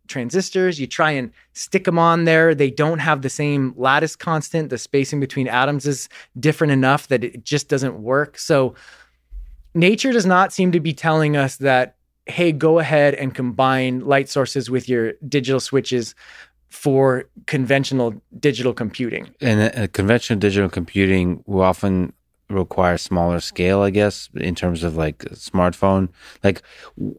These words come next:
Speaker 2: so in which kind of systems can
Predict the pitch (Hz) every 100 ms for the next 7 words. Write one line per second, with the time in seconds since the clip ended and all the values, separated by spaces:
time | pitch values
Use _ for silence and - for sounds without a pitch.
0 | _ - - 101 - 120 104 113 - -
1 | 107 101 - 107 - 101 92 87 - -
2 | _ _ _ _ _ _ _ - - 113
3 | 107 101